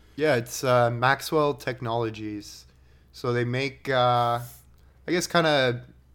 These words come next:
it, it's a battery company, um, to put it simply. Uh, I think, uh, there's speculation, like, they acquired them for their technology, uh, for ultra capacitors or some sort of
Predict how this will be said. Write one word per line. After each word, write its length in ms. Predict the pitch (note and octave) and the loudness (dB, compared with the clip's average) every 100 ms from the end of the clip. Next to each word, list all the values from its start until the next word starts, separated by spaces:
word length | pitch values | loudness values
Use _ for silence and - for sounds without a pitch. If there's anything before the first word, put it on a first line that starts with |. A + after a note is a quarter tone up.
| - | -8
it, 180 | D3+ - | -6 -4
it's 160 | C3 | -6
a 40 | B2 | -6
battery 440 | A2+ A#2 A#2 A#2 | 2 2 2 0
company, 640 | - A2+ A2+ A#2 A#2 B2 - | -2 -8 -8 -6 -6 -8 -8
um, 480 | A2+ G#2 G#2 G#2+ A2 - - - - _ | -8 -6 -8 -10 -14 -20 -20 -20 -20 _
to 80 | - | -8
put 160 | - A2+ | -4 -2
it 140 | A2 | -4
simply. 480 | - A2 A2 G#2 G#2+ _ _ - _ _ - | -10 -8 -8 -10 -12 _ _ -20 _ _ -6
Uh, 580 | A2 G#2 G#2+ G#2+ A#2 A#2 - | -2 -2 -2 -4 -8 -10 -4
I 80 | C3+ | -4
think, 480 | B2+ D#3 D#3 D3 - | -2 0 0 -2 2
uh, 260 | C#3+ C3 B2 | 6 6 4
there's 160 | B2 | 0
speculation, 680 | - C#3+ C3+ C#3 B2+ D3 B2+ | -2 -4 0 -2 0 -4 -4
like, 320 | A2+ - - - _ _ | -4 -8 -18 -20 _ _
they 120 | C#3 | -6
acquired 420 | B2 - A#2 A#2 | -4 -2 -2 0
them 120 | A#2+ A#2 | -4 -6
for 160 | - | -4
their 140 | A2+ A2+ | -4 -4
technology, 1040 | - A#2 A2+ A2+ A#2+ A2+ A2+ A#2 A#2 A2+ - _ - _ - | -6 -6 -4 -2 -2 -2 -4 -4 -6 -8 -18 _ -20 _ -6
uh, 280 | A#2+ A2 G#2 | -4 -4 -8
for 240 | - - | -8 -4
ultra 300 | C3 B2 B2+ | -4 -2 -6
capacitors 840 | - - A#2 A#2 - A#2+ A#2+ A#2 A2+ | -10 -2 -2 0 -2 -2 -2 -2 -4
or 80 | |
some 240 | A2 C3 A#2+ | -6 -6 -4
sort 220 | B2+ | -2
of 100 | A#2 | -2